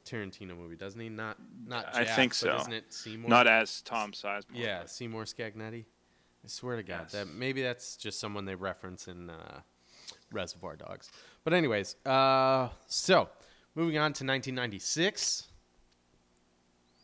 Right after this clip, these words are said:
Speaker 1: Michael Bay made a movie, um, with a really interesting. Do you know about this, uh,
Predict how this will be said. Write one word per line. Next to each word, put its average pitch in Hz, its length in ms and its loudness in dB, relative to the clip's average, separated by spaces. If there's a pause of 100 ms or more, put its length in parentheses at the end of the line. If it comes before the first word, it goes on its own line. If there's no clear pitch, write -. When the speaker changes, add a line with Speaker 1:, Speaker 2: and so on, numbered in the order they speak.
(160)
Speaker 1:
Michael 107 260 -6
Bay 107 260 0
made 107 200 -2
a - 20 -4
movie, 127 520 -2 (640)
um, 95 380 -8
with 101 160 -8
a 110 40 -6
really 170 300 2
interesting. 131 1040 -4
Do 143 80 -10
you 160 160 -2
know 180 200 -2
about 180 280 -4
this, - 380 -6
uh, 135 1080 -6